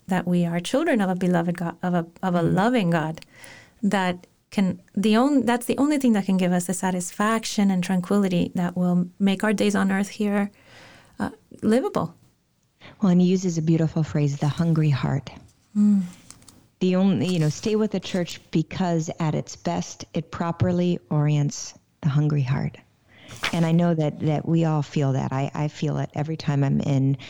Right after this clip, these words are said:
Speaker 2: uh, before the tabernacle. It's, it's, there's this yearning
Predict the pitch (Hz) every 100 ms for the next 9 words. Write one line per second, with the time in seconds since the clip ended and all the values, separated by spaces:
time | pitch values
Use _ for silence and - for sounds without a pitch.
0 | - - - - - 160 147 147 147 -
1 | 156 147 - 143 135 139 151 - 156 -
2 | - 160 139 - - 156 - - - 147
3 | 143 143 135 - - _ _ _ - 160
4 | 156 147 - 139